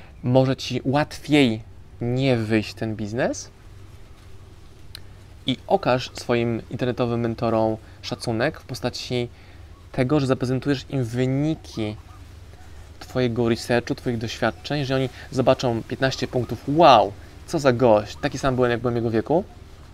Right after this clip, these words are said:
i będą chcieli jeszcze mocniej ci, e, pomagać.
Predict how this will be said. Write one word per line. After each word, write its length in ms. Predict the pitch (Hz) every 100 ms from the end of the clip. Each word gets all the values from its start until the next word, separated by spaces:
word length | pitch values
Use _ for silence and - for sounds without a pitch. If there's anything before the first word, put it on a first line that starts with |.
| - - - - - -
i 40 |
będą 160 | 120 120
chcieli 200 | 107 120
jeszcze 200 | 120 127
mocniej 320 | 120 117 120
ci, 500 | - - 110 113 113 -
e, 240 | 120 117
pomagać. 500 | 117 160 131 - -